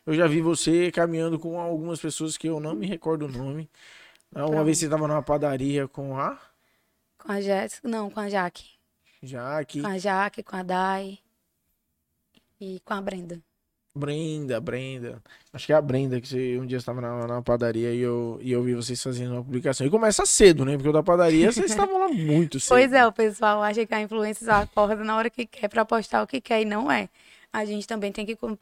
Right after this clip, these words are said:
Speaker 2: é, cumprir horário, né? Se a gente é chamado pra falar sobre um café da manhã, a gente tem que chegar lá na hora que o café da manhã vai ser servido. Geralmente seis, seis e meia.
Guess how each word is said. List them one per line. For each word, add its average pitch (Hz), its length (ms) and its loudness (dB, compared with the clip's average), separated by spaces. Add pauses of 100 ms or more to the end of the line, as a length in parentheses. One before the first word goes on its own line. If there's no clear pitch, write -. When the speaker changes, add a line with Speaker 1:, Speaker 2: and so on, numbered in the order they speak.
Speaker 2:
é, 196 220 -2
cumprir 226 400 -2
horário, 214 400 2
né? 196 180 -6 (240)
Se - 200 0
a 240 100 6
gente 254 220 0
é 240 60 2
chamado 208 360 -4
pra 214 160 -2
falar 220 300 -2
sobre 214 240 -6
um 220 40 -6
café 214 320 2
da 208 120 2
manhã, 214 280 -4
a 220 60 -2
gente 208 220 -6
tem 220 120 -6
que 202 60 -8
chegar 208 320 2
lá 208 300 0 (420)
na 220 160 4
hora 220 100 2
que - 60 -4
o 247 60 -2
café 233 240 2
da 220 100 2
manhã 208 180 -2
vai 214 120 -2
ser 220 100 -4
servido. 254 580 0 (300)
Geralmente 208 580 0
seis, 202 300 -4
seis 226 220 0
e 254 40 -2
meia. 240 280 -4